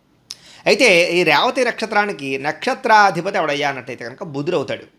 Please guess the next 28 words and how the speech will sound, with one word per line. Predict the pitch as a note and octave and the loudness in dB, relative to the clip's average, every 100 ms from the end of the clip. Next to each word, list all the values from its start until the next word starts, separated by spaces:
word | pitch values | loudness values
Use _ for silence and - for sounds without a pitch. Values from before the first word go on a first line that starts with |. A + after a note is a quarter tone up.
| _ _ _ _ _ - _ | _ _ _ _ _ -20 _
ఈ | E3+ | -2
కారణంగా | A3 A3+ A#3 B3 A#3 F#3 | 4 4 4 2 4 4
వీళ్ళ | F3 F3+ | 4 0
జీవితం | D3+ F3 A3 | -2 -4 -4
ఎలా | G3 C#3 | -4 -4
ఉంటుంది | C3+ G#2+ G2+ | -6 -10 -18
అంటే | A#2 A#2 | -16 -14
కనుక, | B2 D3 - _ _ _ _ - | -14 -14 -18 _ _ _ _ -4
వీళ్ళు | G3 | 0
సాధారణంగా | G3+ F#3+ G#3 A#3 A#3 A#3 G3+ D#3 | 4 4 4 2 0 2 4 4
చిన్నప్పటి | D#3 - F#3 F3+ G#3+ G3+ | 2 -6 -6 -6 -8 -10
నుంచి | F#3+ | -8
కూడా | F#3 F#3+ | -6 -6
మంచి | E3+ G3 G#3+ | -6 -8 -8
సమర్థులు | - C#3+ D#3 E3+ C#3 C#3+ | -8 -4 -4 -4 -6 -6
అని | F3+ C#3 | -4 -4
చెప్పచ్చు. | G#2 A2 - _ _ _ - - _ _ - | -8 -12 -16 _ _ _ -20 -20 _ _ -4
అందానికి | C#3+ F3 G3 G3+ F3 | 0 4 4 4 0
లోటు | F3+ F3+ | -2 -4
ఉండదు, | D#3+ D3 D3+ - _ _ _ _ _ C#3+ | -8 -8 -10 -16 _ _ _ _ _ -4
గుణానికి | D#3 F#3+ A3 A3 | 2 4 4 2
లోటు | F#3 E3+ | 0 0
ఉండదు, | D#3+ C#3 C3 - _ _ _ _ - | -4 -8 -10 -14 _ _ _ _ -8
రూపురేఖలు | D3+ A3+ G#3+ A#3+ A#3 A3+ B3+ | -4 -4 0 4 6 4 0
బ్రహ్మాండంగా | F3+ D#3+ E3 F3 F3+ F3+ | -2 -2 2 0 0 -6
ఉంటాయి, | D#3+ C3 B2+ - _ _ - | -8 -8 -12 -14 _ _ 0
చక్కని | F3+ F3 A#3+ A3+ | 0 0 -2 -2
ముఖవర్చస్సు, | E3+ F3+ F3 D#3+ E3 D3+ D#3+ | -2 0 0 -2 -8 -10 -12